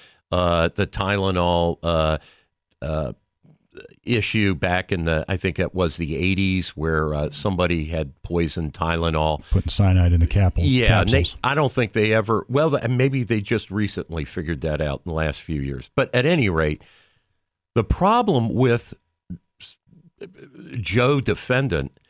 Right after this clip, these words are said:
Speaker 1: is that he can be sued in fifty-one forums for the same damn thing. So you guys are like a rico syndicate.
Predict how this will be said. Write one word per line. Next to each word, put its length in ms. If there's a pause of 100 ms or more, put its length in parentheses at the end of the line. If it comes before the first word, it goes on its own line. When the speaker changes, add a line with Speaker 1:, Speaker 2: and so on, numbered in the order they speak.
(240)
Speaker 1:
is 280
that 400 (720)
he 240
can 180
be 160
sued 640 (320)
in 160
fifty-one 1080 (580)
forums 760 (540)
for 260
the 160
same 560
damn 380
thing. 400 (440)
So 440
you 200
guys 480
are 140
like 320
a 160
rico 680
syndicate. 800